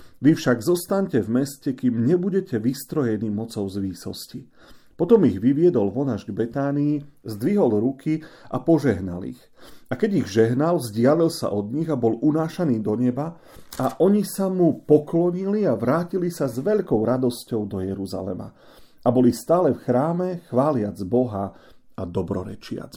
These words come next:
mu. Toľko dnešný biblický text. V Božom slove máme niekoľko takých zlomových momentov, ktoré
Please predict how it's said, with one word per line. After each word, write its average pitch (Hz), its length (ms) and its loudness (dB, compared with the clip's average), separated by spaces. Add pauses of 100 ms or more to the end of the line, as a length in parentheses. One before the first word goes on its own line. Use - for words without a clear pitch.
mu. 117 160 -12 (640)
Toľko 175 560 0
dnešný 113 400 -2
biblický 95 640 -10 (120)
text. - 520 -16 (1800)
V 156 120 2
Božom 233 160 10
slove 202 280 6
máme 180 240 6
niekoľko 190 480 6
takých 117 320 -2
zlomových 135 480 6
momentov, 135 720 4
ktoré 120 480 4